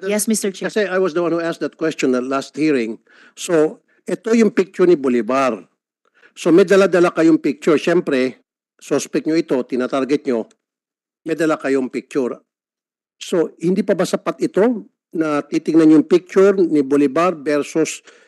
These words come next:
Speaker 3: yung pagkumpranta nyo kay Jimboy na magkaiba, na para sana naghunos dili kayo? Captain Carpio? Tingnan nyo tong picture ni Bolivar.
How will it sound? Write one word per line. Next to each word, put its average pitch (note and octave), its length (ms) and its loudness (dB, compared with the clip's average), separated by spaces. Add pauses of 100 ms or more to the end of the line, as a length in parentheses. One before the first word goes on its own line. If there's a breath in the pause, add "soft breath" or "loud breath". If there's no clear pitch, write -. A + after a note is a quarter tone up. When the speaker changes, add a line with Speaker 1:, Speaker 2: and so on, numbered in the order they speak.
(140)
Speaker 3:
yung D3+ 240 -2
pagkumpranta C#3 560 -2
nyo E3 160 4
kay C#3 140 -2
Jimboy E3+ 640 4
na C#3+ 160 -2
magkaiba, C#3 720 -2 (340)
na D3 140 -6
para D3 340 0
sana C#3+ 240 2
naghunos C#3 460 4
dili C3+ 260 4
kayo? C#3+ 320 2 (1600)
Captain C#3 420 -2
Carpio? C3+ 580 -4 (1900)
Tingnan A3 300 2
nyo C4+ 80 2
tong A3+ 180 0
picture A3 360 -2
ni G3+ 100 2
Bolivar. D3 560 0